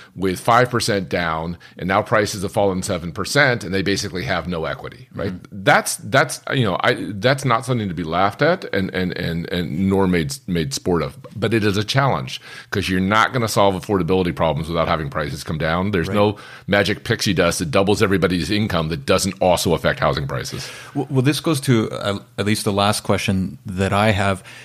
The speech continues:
Speaker 2: We had, um, a developer on earlier this year, Richard Whitstock, and, and one of the things he said stuck with me was, he said, "I think that at all levels of government, you know, there's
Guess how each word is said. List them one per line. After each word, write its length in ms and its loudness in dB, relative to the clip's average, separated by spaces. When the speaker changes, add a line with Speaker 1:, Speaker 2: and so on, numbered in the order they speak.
Speaker 2:
We 120 6
had, 340 2
um, 580 0
a 60 -6
developer 560 2
on 540 -2
earlier 320 0
this 240 -4
year, 120 -2
Richard 340 -6
Whitstock, 560 -2
and, 200 -6
and 300 -4
one 180 2
of 80 6
the 80 6
things 220 2
he 200 0
said 460 0
stuck 380 -2
with 180 -4
me 220 4
was, 500 -2
he 120 -2
said, 200 0
"I 120 0
think 500 -2
that 380 2
at 240 -4
all 320 6
levels 260 4
of 160 -2
government, 560 2
you 120 -2
know, 240 -4
there's 240 -2